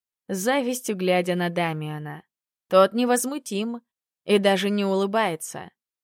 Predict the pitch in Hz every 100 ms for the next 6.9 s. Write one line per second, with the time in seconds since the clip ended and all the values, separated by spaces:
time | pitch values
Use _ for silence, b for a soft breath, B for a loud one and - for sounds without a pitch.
0 | _ _ - 202 254 262 165 175 _ _
1 | _ - 269 254 254 269 170 151 110 _
2 | _ _ _ 202 202 180 - 180 170 175
3 | 196 - - _ _ _ _ _ _ -
4 | 269 165 156 - _ _ _ _ _ _
5 | - 311 294 320 - 381 370 403 440 -
6 | 233 - - - - - 226 175 165